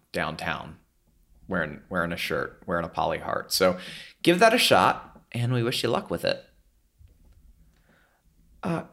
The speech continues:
Chris, question of the evening in my house. While I totally believe we are capable of loving many people, how many simultaneous relationships are practical,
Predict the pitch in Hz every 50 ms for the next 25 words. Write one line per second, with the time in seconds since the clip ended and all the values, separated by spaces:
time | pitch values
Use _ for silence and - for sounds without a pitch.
0 | _ - - - 240 240 196 - - - - - - - - _ _ - - 240
1 | 247 277 269 - 277 277 269 262 202 165 180 185 180 180 160 143 123 113 101 95
2 | 101 104 98 76 62 50 - - - - - - - _ - _ _ _ _ _
3 | _ _ - 123 127 127 139 143 135 - 170 175 190 196 220 220 202 - 156 135
4 | 135 131 123 120 120 113 110 117 113 107 101 - - - 180 196 196 143 123 107
5 | 101 101 95 98 107 107 107 107 101 101 104 123 165 - 135 - - 98 92 92
6 | 95 98 101 101 - - - - _ _ _ _ _ _ _ _ - - 135 135
7 | 143 190 214 208 202 190 - - 147 147 160 170 160 156 156 160 151 151 151 147
8 | 143 - 120 113 113 117 120 120 123 120 - - - 98 104 - - - 131 151
9 | - - - - 73 55 57 -